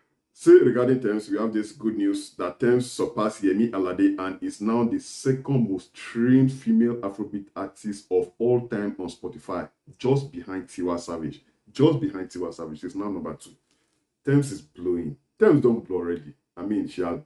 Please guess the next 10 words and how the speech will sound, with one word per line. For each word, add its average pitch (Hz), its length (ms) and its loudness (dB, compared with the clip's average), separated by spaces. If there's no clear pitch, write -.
blown. 90 280 -4
That 107 100 -2
is 98 140 -2
the 87 120 -6
next. 87 120 -8
She, - 160 -14
she - 160 -8
just 131 220 8
did 233 180 0
a 294 220 6